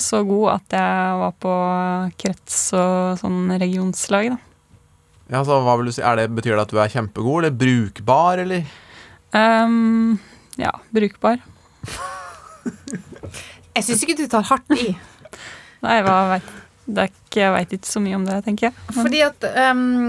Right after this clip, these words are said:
Speaker 3: det var jo det laget som heter Eina,
Speaker 1: Ja.
Speaker 3: ehm, du spilte på. Og, og du ble ikke toppskårer, eh, men, men, eh, det var ikke langt unna, og hvis man, hvis man da hadde slått f-, sammen assist og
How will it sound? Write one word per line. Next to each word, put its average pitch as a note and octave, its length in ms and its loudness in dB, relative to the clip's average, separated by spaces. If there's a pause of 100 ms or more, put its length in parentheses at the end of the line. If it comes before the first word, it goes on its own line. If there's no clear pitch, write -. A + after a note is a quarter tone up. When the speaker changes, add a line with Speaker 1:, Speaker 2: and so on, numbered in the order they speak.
(140)
Speaker 3:
det A#3+ 100 -4
var B3+ 140 4
jo A#3+ 80 2 (160)
det A#3 120 0
laget A#3+ 220 2
som G#3+ 80 -2
heter G#3 160 -2
Eina, A#3 380 2 (380)
Speaker 1:
Ja. A3+ 180 2
Speaker 3:
ehm, F3 840 -6
du F3 60 -10
spilte - 320 -6
på. - 160 -4 (760)
Og, A#3+ 220 4
og A#3 220 0
du B3 60 -2
ble C4+ 120 2
ikke D4+ 220 -2
toppskårer, E3+ 800 0 (460)
eh, F#3 580 2
men, A3 260 4 (160)
men, A3+ 380 2
eh, G#3 380 6
det G#3 120 4
var G#3+ 80 2
ikke D4 220 2
langt D4 360 2
unna, G#3 360 2
og G3 100 2
hvis A3 140 2
man, G#3+ 300 4
hvis A3 200 0
man G#3+ 180 4
da G#3+ 140 4 (120)
hadde G3+ 240 -4
slått G#3+ 360 -4
f-, - 300 -18 (120)
sammen G#3+ 580 -2 (400)
assist - 580 -2
og A3 340 4